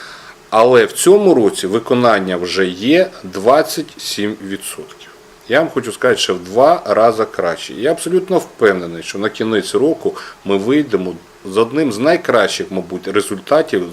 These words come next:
за всі роки, коли, скажімо, існував бюджет міста Черкаси. Тому для того, щоб в цьому розібратися, це є процес, треба в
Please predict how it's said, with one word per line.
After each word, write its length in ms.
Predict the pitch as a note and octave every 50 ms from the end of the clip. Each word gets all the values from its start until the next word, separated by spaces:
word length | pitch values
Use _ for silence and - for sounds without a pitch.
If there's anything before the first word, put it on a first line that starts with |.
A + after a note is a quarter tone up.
| F2+ -
за 280 | A2 A2 G#2 F#2 - - - -
всі 320 | - - - - B2 A#2 G#2+
роки, 460 | G2+ F#2+ F2+ - - D3+ E3 F3+ F#3 F#3 - - - -
коли, 440 | - - G2+ G2 A2+ C3+ D3 D3+ - - - - -
скажімо, 440 | - - - G2+ F#2 F#2 F#2 F#2 E2+ - - - - - - -
існував 520 | F#2+ F2+ - - G#2 G2+ G#2+ A2+ A2+ G#2
бюджет 380 | G2 G2 G#2 F#2 G#2 A#2 C3+ C#3 - - -
міста 360 | F#2+ F#2+ G2+ G#2 - - G#2
Черкаси. 680 | F#2+ - - G2+ - - - - E2+ D#2+ - - - - - - - - - - - - - - -
Тому 500 | - A2+ A#2 C3+ D3 D#3+ E3 D#3+ C#3 - - - -
для 140 | G2 A2 B2
того, 220 | A#2+ - D#3 C#3
щоб 180 | C3 - - A2
в 40 | -
цьому 260 | - - D3 D#3 D#3
розібратися, 840 | E3 D#3 C3+ E3+ F#3 G3 A3 A3+ B3+ B3+ - D3+ B2+ - - G#2
це 200 | G2 - D#3+ D#3+
є 100 | E3+ E3
процес, 640 | - - D#3 D#3 C#3 - - - F#2+ E2+ - - - -
треба 340 | G2 A2+ C#3 E3 E3+ D#3+ D#3
в 80 | C3